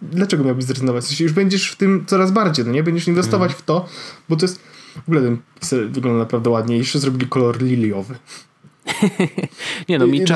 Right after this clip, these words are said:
Speaker 1: nazywa się
Speaker 2: się najbardziej podoba, oczywiście,
Speaker 1: naz-,
Speaker 2: no,
Speaker 1: nazywa-,
Speaker 2: ale
Speaker 1: na-, nazywa się Pink-ish. Par-, purple-ish.
Speaker 2: <laughs> To-,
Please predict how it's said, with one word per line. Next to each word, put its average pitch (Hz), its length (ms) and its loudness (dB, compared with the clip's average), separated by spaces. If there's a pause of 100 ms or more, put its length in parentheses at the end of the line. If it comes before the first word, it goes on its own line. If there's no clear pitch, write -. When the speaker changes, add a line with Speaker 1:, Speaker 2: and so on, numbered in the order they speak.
Speaker 1:
nazywa 101 160 2
się - 60 -2
Speaker 2:
się 104 60 -2
najbardziej 95 400 -2
podoba, 92 340 -6
oczywiście, 160 460 0
Speaker 1:
naz-, - 20 4
Speaker 2:
no, 160 80 2
Speaker 1:
nazywa-, 165 300 0
Speaker 2:
ale - 100 -2
Speaker 1:
na-, 160 40 2
nazywa 160 280 0
się 156 200 0 (140)
Pink-ish. - 1120 -2 (640)
Par-, 165 160 2 (180)
purple-ish. 139 680 2
Speaker 2:
<laughs> - 20 -18
To-, 143 80 0